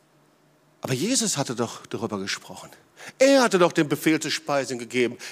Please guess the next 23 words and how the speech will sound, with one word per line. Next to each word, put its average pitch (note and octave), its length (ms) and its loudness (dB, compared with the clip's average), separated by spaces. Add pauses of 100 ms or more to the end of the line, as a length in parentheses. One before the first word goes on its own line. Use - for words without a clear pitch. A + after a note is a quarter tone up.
Er C#4+ 200 8
hat B3 100 2
doch G3+ 60 6
sein F3 280 2
Wort F3 300 2
gesagt. B2+ 560 -2 (160)
Weißt A3 200 4
du, G#3 40 4
das D#3+ 100 2
Wort A#3 220 4
Gottes G3 220 2
sagt, G3+ 180 2
„Himmel C4 300 4
und A#3+ 140 4
Erde A3+ 280 4
werden G#3+ 200 4
vergehen, A3 500 2
aber G3+ 180 6
meine G3+ 300 4
Worte G3+ 240 4
werden G#3+ 240 4
nicht B3+ 180 0
vergehen.“ F#3+ 460 4